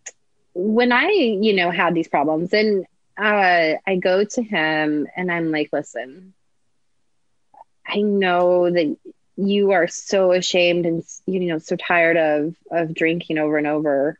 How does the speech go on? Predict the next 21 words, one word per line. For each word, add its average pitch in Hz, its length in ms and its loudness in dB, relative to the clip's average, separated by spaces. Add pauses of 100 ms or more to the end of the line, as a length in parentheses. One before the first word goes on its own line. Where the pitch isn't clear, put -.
you 208 160 2
know, 165 200 2
and 160 140 0
not 160 220 0
knowing 165 320 0
why 151 140 0
you 151 160 2
can't 139 320 -8
stop." - 360 -8 (1000)
Um, 156 880 0 (720)
and 202 180 -2
I 185 300 -2
explained 190 600 0
to 208 80 2
him 190 480 0
the 175 100 0
D 175 200 0
N 175 120 0
A, 160 140 0
the 160 100 2
trauma 160 640 0